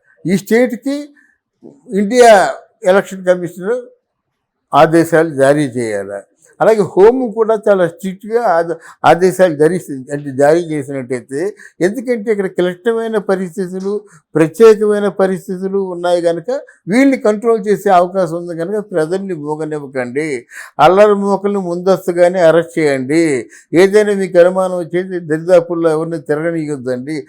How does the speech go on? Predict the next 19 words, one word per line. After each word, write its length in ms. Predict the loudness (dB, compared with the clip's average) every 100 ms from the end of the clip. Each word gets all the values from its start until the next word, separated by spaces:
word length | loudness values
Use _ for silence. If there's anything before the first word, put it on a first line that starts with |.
| -14 -4
అని 180 | 0 2
చెప్పాలన్నమాట. 580 | 2 2 0 -2 -10 -14 -20 _ _ _ _ _ _ 4
తాగి 260 | 6 6
ఎవరు 200 | 6 6
మాట్లాడినా 480 | 4 0 0 -2 -4
ము-, 140 | -4 -6
తీసుకెళ్ళిపోవడమే, 840 | -6 -4 0 -2 0 0 0 -2
మూసేయడమే. 800 | -4 -4 -2 -2 -2 -4 -6 -10 -16 _ -2
ఒక, 160 | 2 4 2 -2 -6
ఒక 480 | -2 0 0 -2 0
వెయ్యి 180 | 0 0
మంది 320 | -2 -4 -4
పోలీసులు 580 | -2 0 0 -4 -2 -2
ఎక్కువ 180 | -2 0
పెడతారు, 600 | 0 2 0 0 -4 -12 _ _ _ _ _ _ _ _ _ _ _ _ 4
ఎవరు 160 | 6 8
గట్టిగా 360 | 8 6 6 6
అరిస్తే 380 | 6 2 0
తీసుకెళ్ళిపోవడమే. 760 | 0 -4 0 0 2 -2 -2